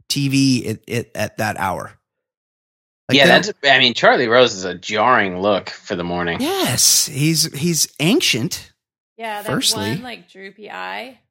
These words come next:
Speaker 1: Yes.
Speaker 3: that hangs down.
Speaker 1: Not attractive. Imagine him walking, imagine you sitting there at work and him walking
Speaker 3: Look at
Speaker 1: into
Speaker 3: this picture.
Speaker 1: Yes, walking into the office
Speaker 3: Looks
Speaker 1: just
Speaker 3: like a corpse.
Speaker 1: fully nude and old.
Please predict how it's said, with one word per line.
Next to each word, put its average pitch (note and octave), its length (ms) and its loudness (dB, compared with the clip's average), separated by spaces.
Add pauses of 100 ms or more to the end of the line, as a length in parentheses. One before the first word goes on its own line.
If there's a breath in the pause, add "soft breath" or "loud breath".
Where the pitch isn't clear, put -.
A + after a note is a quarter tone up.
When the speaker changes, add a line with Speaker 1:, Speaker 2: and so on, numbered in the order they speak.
(240)
Speaker 1:
Yes. G#3 680 -4
Speaker 3:
that G#3+ 140 -16 (240)
hangs G3 340 -20
down. F#3+ 380 -16 (320)
Speaker 1:
Not C#3+ 380 -6
attractive. C3+ 480 -6
Imagine E3+ 380 0
him D#3+ 180 0
walking, C3+ 560 -2 (360 soft breath)
imagine F#3 300 0
you F3 140 2
sitting D#3+ 300 2
there D3 120 6
at G2+ 120 2
work C3 260 0
and A2 80 -2
him A2 260 -2
walking A#2 440 0
Speaker 3:
Look A2 80 -2
at - 20 0
Speaker 1:
into B2 220 0
Speaker 3:
this - 200 -4
picture. - 420 -16 (360)
Speaker 1:
Yes, F#3 420 4
walking C3+ 460 4
into C#3 160 2
the A#2+ 140 0
office A#2+ 400 2
Speaker 3:
Looks A#3+ 100 -4
Speaker 1:
just A2+ 160 2
Speaker 3:
like - 80 -4
a - 40 -10
corpse. G#3+ 380 -6
Speaker 1:
fully C#3 420 0
nude A#2+ 360 4
and G2 120 -4
old. E2+ 360 -6